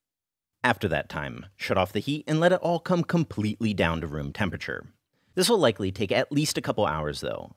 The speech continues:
so for us, we just like to leave it covered and have it sit out overnight. Then after that soak, carefully take it out, toss it on a plate, pat it completely dry, and wrap it all with saran wrap. Then toss it in the fridge to cool down for at least four hours,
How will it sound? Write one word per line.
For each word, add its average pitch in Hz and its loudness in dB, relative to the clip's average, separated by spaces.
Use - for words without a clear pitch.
so 180 0
for - -2
us, 180 4
we 226 -4
just 196 0
like 139 2
to 101 4
leave 98 0
it - -2
covered 78 -4
and 202 2
have 113 0
it 95 -4
sit 76 0
out 76 -2
overnight. 78 0
Then 113 4
after 120 2
that 76 0
soak, - -6
carefully 87 2
take 82 -4
it 76 -2
out, 90 0
toss 104 0
it 104 2
on 92 0
a 87 -2
plate, 123 0
pat 160 2
it 151 0
completely 160 -2
dry, 143 2
and 147 0
wrap 139 4
it 160 0
all 80 0
with 78 -4
saran 95 2
wrap. 62 -8
Then 92 2
toss 127 0
it 135 -2
in 165 2
the 175 2
fridge 73 -4
to - -12
cool 214 -2
down 82 2
for 123 4
at 120 2
least 120 0
four 123 4
hours, 113 2